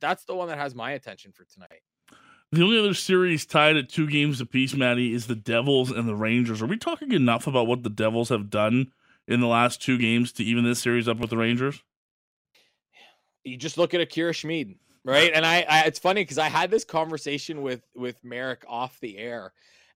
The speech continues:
Speaker 1: After game one, I think it was after game one, I just looked at him and I went,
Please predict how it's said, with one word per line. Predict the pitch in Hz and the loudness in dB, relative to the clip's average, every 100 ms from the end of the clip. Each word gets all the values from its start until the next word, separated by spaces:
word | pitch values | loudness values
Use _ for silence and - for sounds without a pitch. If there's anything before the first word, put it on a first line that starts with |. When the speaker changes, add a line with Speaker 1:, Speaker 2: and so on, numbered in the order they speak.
| - | 0
Speaker 1:
After | 147 190 - 254 | 2 2 -4 -10
game | 135 131 156 170 165 117 | -10 -4 -2 -2 -4 -12
one, | 104 127 120 107 104 117 _ _ _ _ _ | -8 -6 -6 -10 -16 -20 _ _ _ _ _
I | - | -14
think | 214 349 | -10 -8
it | |
was | 302 | -6
after | 131 135 156 127 | -6 -8 -10 -14
game | 117 123 117 | -12 -12 -12
one, | 104 107 107 110 | -16 -16 -14 -8
I | 127 | -6
just | 175 - | -6 -4
looked | 127 143 | -4 -2
at | 147 | -2
him | 123 117 | -2 -6
and | 110 | -8
I | |
went, | 113 110 107 | -8 -8 -10